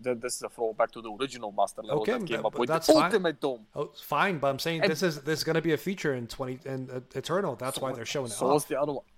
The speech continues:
Speaker 1: So what's the other one? You keep, you go on Steam, you buy the original Doom one and two, 'cause the Ultimate Doom, you get the master levels plus Plutonium plus T N T, and do not ever fucking play T N T. T N T is a piece of shit. Fuck that, mo-,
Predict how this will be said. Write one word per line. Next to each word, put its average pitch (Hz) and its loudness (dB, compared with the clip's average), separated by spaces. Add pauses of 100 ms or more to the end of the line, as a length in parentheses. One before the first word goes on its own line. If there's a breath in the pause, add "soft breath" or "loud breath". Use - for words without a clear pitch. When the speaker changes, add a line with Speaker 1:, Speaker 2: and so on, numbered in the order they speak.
(120)
Speaker 1:
So - -8
what's 117 -10
the - -6
other 160 2
one? 123 -4
You 110 -8
keep, - -10
you 123 -8
go 135 4
on 165 0
Steam, 139 -6
you 120 -2
buy 101 -2
the 131 -6
original 135 -4
Doom 110 -2
one 110 4
and 104 -10
two, 113 -10
'cause - -8 (220)
the - -2 (140)
Ultimate 131 4
Doom, 131 -2
you 131 -8
get 120 0
the - 0
master 147 2
levels 120 -2
plus 170 -2
Plutonium 165 -2
plus 185 0
T 190 0
N 180 2
T, - -2 (220 loud breath)
and 123 0
do 127 2
not 120 4
ever 120 0
fucking 117 0
play 123 2
T - -4
N 120 -4
T. 120 -4
T - -8
N 113 -4
T 127 -6
is 113 -4
a 113 -6
piece - -6
of 117 -8
shit. - -8
Fuck - 0
that, 113 -2
mo-, 110 -8